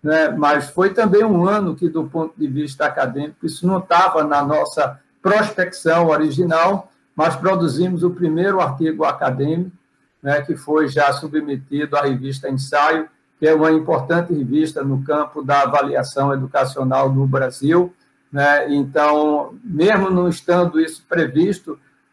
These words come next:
nós, é, refizemos um pouco essa nossa concepção considerando o fato de uma cátedra ser acadêmica na usp e também fazer publicações, algo que eu fazia muito quando era pesquisador na área de química.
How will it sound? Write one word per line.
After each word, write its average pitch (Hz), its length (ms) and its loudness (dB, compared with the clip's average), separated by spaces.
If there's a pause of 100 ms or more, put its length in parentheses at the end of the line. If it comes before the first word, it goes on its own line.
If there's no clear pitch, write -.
nós, 170 560 2
é, 156 680 0
refizemos 196 760 0
um 156 120 -4
pouco 160 380 -2
essa 147 260 -2
nossa 143 360 -4
concepção 151 880 -4 (420)
considerando 156 760 0
o 143 40 -12
fato 156 720 0
de 135 180 -2
uma 151 160 2
cátedra 143 720 0
ser 156 300 0
acadêmica 147 920 -2
na 143 160 2
usp 170 540 0 (260)
e 185 120 4
também 180 420 0
fazer 160 400 0
publicações, 160 840 0
algo 190 440 2
que 202 60 -4
eu 196 160 2
fazia 185 460 0
muito 175 520 0 (380)
quando 165 420 4
era 156 300 4
pesquisador 151 760 -2
na 151 140 0
área 151 240 0
de 170 80 -6
química. 135 640 -6